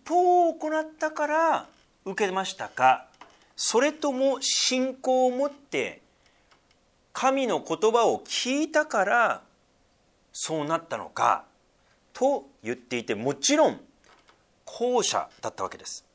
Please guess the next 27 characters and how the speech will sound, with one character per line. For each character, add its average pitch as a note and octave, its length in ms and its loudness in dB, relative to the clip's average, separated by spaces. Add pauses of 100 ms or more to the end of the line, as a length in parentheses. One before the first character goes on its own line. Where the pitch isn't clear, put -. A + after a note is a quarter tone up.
(500)
信 C#3+ 380 -4
仰 D3+ 160 4
を D3+ 60 4
持 D#3+ 120 0
っ F3+ 80 -2
て E3+ 520 2 (360)
聞 C4 320 -2
い C#4+ 100 -4
た D4 120 4
か C#4 160 0
ら、 A#3+ 340 0 (640)
御 C3+ 120 -6
こ D#3+ 160 -2
と-、 D#3+ 240 -4
御 C3+ 80 -10
霊 C3+ 80 -4 (300)
が C#3+ 340 0 (640)
与 D3 360 0
え D3+ 40 2
ら D3 100 6
れ D#3+ 80 2
た C#3 140 0
ん A#2+ 60 -8
で - 60 -14
す - 100 -14
よ - 100 -20
ね。 C3+ 220 -14